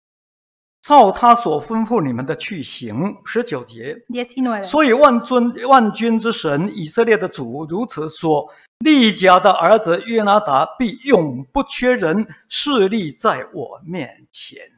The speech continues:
Speaker 1: 神说：“我的选民以色列百姓必遭祸灭亡。”
Speaker 2: Acá dice que mi pueblo escogido, el pueblo de Israel, sufrirá calamidad y perecerá.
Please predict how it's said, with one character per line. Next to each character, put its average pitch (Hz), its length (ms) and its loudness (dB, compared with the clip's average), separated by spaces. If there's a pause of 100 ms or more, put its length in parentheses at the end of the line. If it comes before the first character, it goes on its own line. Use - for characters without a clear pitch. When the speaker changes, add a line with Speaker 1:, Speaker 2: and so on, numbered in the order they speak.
(800)
Speaker 1:
神 220 300 -2
说 240 380 4 (380)
：“我 185 180 0
的 196 160 0
选 175 320 0
民 156 560 -2
以 160 200 -6
色 240 180 0
列 220 120 4
百 139 160 -4
姓 180 260 -6 (200)
必 247 320 -2
遭 226 280 2 (200)
祸 170 420 -4
灭 170 160 -6
亡。” 110 400 -14 (720)
Speaker 2:
Acá 226 200 -8
dice 233 300 -10
que 233 100 -10
mi 220 160 -8
pueblo 285 220 -8
escogido, 233 520 -10
el 214 60 -12
pueblo 220 220 -10
de 240 80 -10
Israel, 302 500 -6 (260)
sufrirá 262 480 -8
calamidad 233 520 -4
y 254 60 -10
perecerá. 214 600 -10